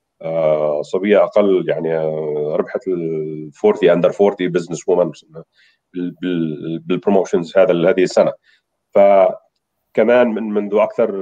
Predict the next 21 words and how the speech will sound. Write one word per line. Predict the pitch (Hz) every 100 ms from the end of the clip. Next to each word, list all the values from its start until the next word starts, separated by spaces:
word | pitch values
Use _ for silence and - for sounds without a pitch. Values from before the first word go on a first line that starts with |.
| 98 98 78
من | 95 95
جو-، | 95 92
أسبوع | 92 - 113
مثلًا، | 101 95 101 104 110 110
آه، | 104 98 -
كان | - 107 107 107
في | - 98
Federation | 113 110 113 110 107
of |
Canadian | - 110 104 104 104
Municipalities | 98 110 110 107 113 101
نظمت | 101 104 104 -
محاضرة | - 120 104 90 92 - _ _ _ _ -
كان | 113 110
فيها، | - 110 101 92 92 90 90
آه، | 87 85 85 82 80 76 _
مير | - 95 90 110 107 95
جيم | 95 104
واتسون | 107 - 131
من | 143 87
أوتاوا، | 82 - 90 135